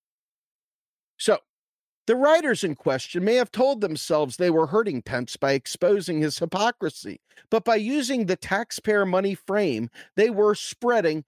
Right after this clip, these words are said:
however unwittingly, a racist, sexist, classist myth although most of us paid taxes of some kind, every time we say taxpayer money, we prolong the illusion that society depends on certain kinds of people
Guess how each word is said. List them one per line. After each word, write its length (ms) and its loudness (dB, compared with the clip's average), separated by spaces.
however 540 0
unwittingly, 840 0
a 140 0
racist, 1040 -2
sexist, 540 -4
classist 680 -2
myth 260 -2
although 320 2
most 520 0
of 100 0
us 180 -4
paid 260 -2
taxes 540 -4
of 100 -6
some 320 -2
kind, 480 -2
every 380 0
time 300 -2
we 120 0
say 240 -2
taxpayer 720 0
money, 400 -2
we 200 -2
prolong 760 0
the 160 0
illusion 680 0
that 140 -2
society 800 0
depends 540 -2
on 100 0
certain 440 -2
kinds 400 -2
of 100 -6
people 480 -2